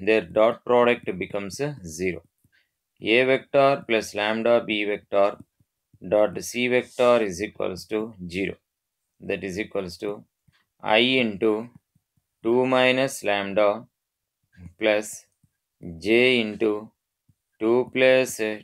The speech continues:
two lambda plus K into three plus lambda into C vector, that is known as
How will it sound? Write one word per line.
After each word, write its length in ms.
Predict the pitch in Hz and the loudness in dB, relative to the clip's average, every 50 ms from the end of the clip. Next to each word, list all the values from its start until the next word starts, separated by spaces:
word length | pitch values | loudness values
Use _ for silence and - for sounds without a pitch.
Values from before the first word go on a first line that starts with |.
| _ _ _ | _ _ _
two 300 | - 101 107 113 117 113 | -6 -4 -2 0 0 0
lambda 680 | 110 101 98 95 92 95 95 95 101 98 98 107 110 - _ _ _ _ _ _ _ _ _ _ _ _ _ _ _ - | 0 0 -2 -2 -4 -4 -2 2 4 4 4 2 0 -10 _ _ _ _ _ _ _ _ _ _ _ _ _ _ _ -6
plus 340 | - 104 107 107 104 - - 101 98 98 _ _ _ _ _ _ _ _ _ _ _ _ _ _ _ - | 0 2 2 2 2 -2 -8 -10 -10 -10 _ _ _ _ _ _ _ _ _ _ _ _ _ _ _ -2
K 420 | - 117 120 127 131 135 131 120 | 2 4 4 6 6 4 2 0
into 520 | 107 104 101 90 110 110 107 104 107 113 _ _ _ _ _ _ _ _ _ _ _ _ _ _ _ _ 87 _ - | -2 -4 -4 -2 0 2 0 0 -2 -8 _ _ _ _ _ _ _ _ _ _ _ _ _ _ _ _ -20 _ -8
three 320 | - 107 117 123 127 131 120 | -4 0 0 0 0 0 -4
plus 680 | - - 123 127 123 127 127 131 131 127 - - - - - | -4 0 2 4 6 6 6 4 2 0 -4 -12 -18 -12 -6
lambda 640 | 101 98 98 98 98 98 104 98 104 101 104 110 - _ _ _ _ _ _ _ _ _ _ _ _ _ - | -2 -2 0 0 -2 -4 0 2 2 2 2 0 -6 _ _ _ _ _ _ _ _ _ _ _ _ _ -12
into 600 | 95 95 95 98 98 95 95 107 113 120 - _ _ _ _ _ _ _ _ _ _ _ _ _ | -8 -6 -6 -6 -6 -4 -2 -2 -2 -2 -6 _ _ _ _ _ _ _ _ _ _ _ _ _
C 300 | _ - - - 127 127 | _ -14 -6 -4 -2 0
vector, 600 | 120 113 110 92 - - - 110 107 107 107 110 98 92 | 2 2 0 0 -2 0 2 2 2 2 0 -6 -14 -12
that 160 | 90 98 92 | -10 -8 -6
is 200 | 104 110 104 90 | -6 -6 -6 -6
known 180 | 107 101 101 98 | -8 -8 -4 -4
as 260 | 104 107 101 - | -4 -4 -4 -6